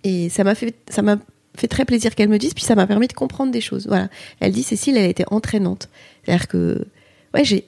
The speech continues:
en fait, j'ai toujours bien aimé que ça se passe bien, j'ai bien aimé que les gens soient contents, enfin voilà. C'est un peu ça mon, mon vrai moteur. Du coup, ce qui a été plus dur dans ma vie d'après, c'est que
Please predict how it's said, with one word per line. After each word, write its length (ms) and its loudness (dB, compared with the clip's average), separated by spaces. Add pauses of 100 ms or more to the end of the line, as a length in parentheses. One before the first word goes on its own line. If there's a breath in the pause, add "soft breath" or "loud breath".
en 40 -4
fait, 200 -4
j'ai 80 -8
toujours 200 -6
bien 200 4
aimé 180 4
que 60 -8
ça 100 0
se 100 -6
passe 180 -2
bien, 220 2
j'ai 120 -2
bien 220 0
aimé 180 0
que 100 -8
les 80 0
gens 120 -2
soient 140 -8
contents, 400 -2
enfin 140 -2
voilà. 160 -4 (280 loud breath)
C'est 100 -6
un 60 -2
peu 140 -2
ça 180 0
mon, 340 0
mon 200 -4
vrai 280 0
moteur. 440 -2 (500 loud breath)
Du 80 -6
coup, 260 2 (340)
ce 100 -10
qui 100 0
a 60 4
été 180 -2
plus 220 -8
dur 240 2
dans 100 -2
ma 140 -2
vie 120 -8
d'après, 340 -4
c'est 140 -10
que 260 -4